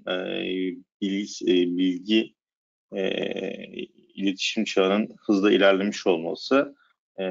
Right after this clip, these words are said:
atakların ve bilgiye ulaşma kolaylığının artması,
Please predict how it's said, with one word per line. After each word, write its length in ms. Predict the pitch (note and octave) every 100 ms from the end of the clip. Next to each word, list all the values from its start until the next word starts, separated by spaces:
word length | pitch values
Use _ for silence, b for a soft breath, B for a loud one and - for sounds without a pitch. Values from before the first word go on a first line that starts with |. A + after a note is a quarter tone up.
| F#2+
atakların 1000 | - - F#2+ - G2+ - G#2+ A2 A#2+ G#2+
ve 180 | F#2 F#2
bilgiye 240 | F#2+ G2
ulaşma 380 | G2 G2 - A#2
kolaylığının 580 | - G2+ G2 F#2+ G2 G2
artması, 800 | F#2+ F#2 - F2 - A#2 B2